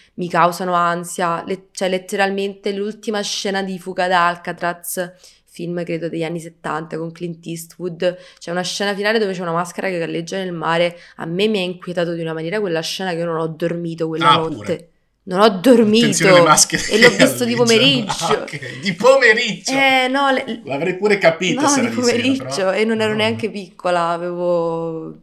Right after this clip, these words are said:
Speaker 1: diciotto, diciannove anni, quindi potevo già andare a votare, guardate un po' il
Speaker 2: Eh, ok.
Speaker 1: livello. E, e quindi, e infatti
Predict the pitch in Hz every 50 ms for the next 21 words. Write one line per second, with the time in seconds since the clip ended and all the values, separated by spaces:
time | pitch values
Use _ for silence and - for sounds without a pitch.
0 | _ - 180 165 165 165 - 160 165 165 - 190 170 165 175 160 156 156 156 160
1 | 160 156 156 165 180 202 214 214 202 180 196 196 196 175 180 170 170 165 170 165
2 | 165 175 180 190 185 185 190 185 180 165 180 180 180 165 156 151 151 165 165 160
3 | 170 170 - 175 175 170 190 196 202 - - 165 170 170 170 165 170 - - -
4 | 175 165 165 165 165 165 160 160 - - 170 170 165 165 - - - - - -
5 | - - - - - - _ - - 254 233 220 214 262 381 - - - 247 247
6 | 247 233 214 208 208 202 190 190 - - - - 262 262 277 320 349 - - 240
7 | 214 226 226 226 - - - 220 208 202 185 - - _ _